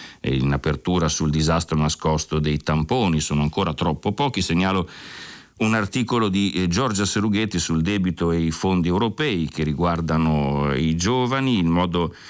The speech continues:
migliore per adempiere alle obbligazioni morali che abbiamo, eh, verso le prossime generazioni, pensiamo sia tenere sotto controllo, eh, la spesa e imporre vincoli di bilancio. Non è affatto detto però che questa sia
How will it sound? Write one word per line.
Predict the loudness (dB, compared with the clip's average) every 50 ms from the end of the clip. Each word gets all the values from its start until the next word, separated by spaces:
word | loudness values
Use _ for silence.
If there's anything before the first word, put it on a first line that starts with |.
| -12 -4
migliore | -2 0 2 2 2 2 2 2 2 0 0 -2
per | -2 -2 -2
adempiere | 0 0 0 0 0 0 0 0 2
alle | 2 2
obbligazioni | 2 2 0 0 0 0 0 0 0 2 2
morali | 2 2 2 2 0 -2 -2
che | -2 -2
abbiamo, | -2 0 0 0 2 2 2 0 -2 -4 -10 -20 -16 -8
eh, | -6 -4
verso | -2 -2 -2 -2 0 0
le | -2 -2
prossime | 0 -2 -2 -2 0 0 0 2
generazioni, | 2 2 2 0 0 0 0 0 2 2 2 0 -2 -6 -12 -14 -6
pensiamo | -4 -2 -2 0 0 0 0
sia | 0 0 -2 -2
tenere | 0 2 2 2 2 2 0
sotto | 0 -2 -2 -2 -4 -2
controllo, | 0 0 0 0 0 0 0 0 2 2 2 2 0 0 -2 -4
eh, | -4 -2 0 0 0
la | 0 0 0
spesa | -2 -2 -2 -2 0 0 2 2
e | 0
imporre | 2 2 0 0 0 0
vincoli | 0 0 0 0 0 -2 0 0
di | 0
bilancio. | 0 0 0 0 0 -2 -2 -2 0 0
Non | 2 2 2
è | 2
affatto | 0 0 -2 -4 -2 -2 -2
detto | 0 0 0 -2 -2 -4 -4 -2
però | 0 0 0 0
che | -2 -4
questa | -4 -2 -2 -2 -2 -2 -2
sia | -2 0 0 0 0 0